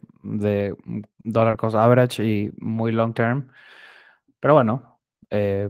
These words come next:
por saber también qué tipo de, de público, ¿no? Yo tam-, lo asimilé más con trading también,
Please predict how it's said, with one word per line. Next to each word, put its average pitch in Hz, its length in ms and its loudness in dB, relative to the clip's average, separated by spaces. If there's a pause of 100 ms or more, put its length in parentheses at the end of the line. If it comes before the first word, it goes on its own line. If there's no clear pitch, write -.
(120)
por 92 140 -8
saber 101 220 0
también 104 260 -2
qué 110 100 -2
tipo 113 260 0
de, 107 400 0
de - 140 -8
público, 107 380 -2
¿no? 110 160 -4
Yo 104 100 -6
tam-, 104 220 -6 (140)
lo 110 140 0
asimilé 104 380 2
más 110 160 2
con 113 180 2
trading 113 360 4
también, 120 420 0